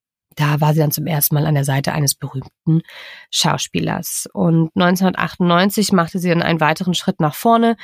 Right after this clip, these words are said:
Sie er-, erhielt ihre erste Aufzeichnung für ihre Auftritte in der Filmbiografie Wallace und dem Spielfilm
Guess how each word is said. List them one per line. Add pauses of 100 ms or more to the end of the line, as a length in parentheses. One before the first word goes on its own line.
(140)
Sie
er-,
erhielt
ihre
erste
Aufzeichnung
für
ihre
Auftritte
in
der
Filmbiografie
Wallace (440)
und
dem
Spielfilm